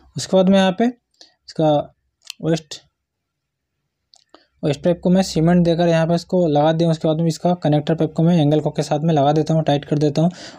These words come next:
और आप देख लीजिए इसका नीचे के साइड में दोस्तों angle cock दिया हूँ ताकि कोई maintenance हो, अगर pillar कॉक ख़राब हो जाए तो वहाँ से दोस्तों angle कॉक बंद कर कर यहाँ पे इसका pillar कॉक change किया जा सकता है आसानी से।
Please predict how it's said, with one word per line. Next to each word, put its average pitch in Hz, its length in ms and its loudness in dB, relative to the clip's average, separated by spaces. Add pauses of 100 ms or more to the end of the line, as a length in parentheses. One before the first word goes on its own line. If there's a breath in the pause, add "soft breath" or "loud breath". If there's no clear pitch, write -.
(120)
और 131 340 0 (340)
आप 135 140 0
देख 147 180 0
लीजिए 180 240 2
इसका 175 180 -2
नीचे 160 220 0
के 175 100 0
साइड 165 140 0
में 165 80 -2
दोस्तों 170 220 0
angle 151 240 2
cock 156 200 -2
दिया 151 180 2
हूँ 175 140 2 (840 soft breath)
ताकि 135 420 -2
कोई 147 260 0
maintenance 147 500 0
हो, 156 80 2
अगर 156 220 0
pillar 151 280 0
कॉक 160 200 -4
ख़राब 151 240 0
हो 151 80 0
जाए 151 140 0
तो 156 100 -2
वहाँ 143 200 0
से 156 120 -2
दोस्तों 151 240 -2
angle 143 220 0
कॉक 147 180 -2
बंद 143 220 0
कर 143 120 0
कर 147 160 -4
यहाँ 143 140 -2
पे 143 80 -4
इसका 143 200 -4
pillar 139 260 -2
कॉक 139 180 -6
change 147 260 -2
किया 143 160 2
जा 139 140 0
सकता - 280 -6
है 135 40 0
आसानी 135 280 -2
से। 165 180 -4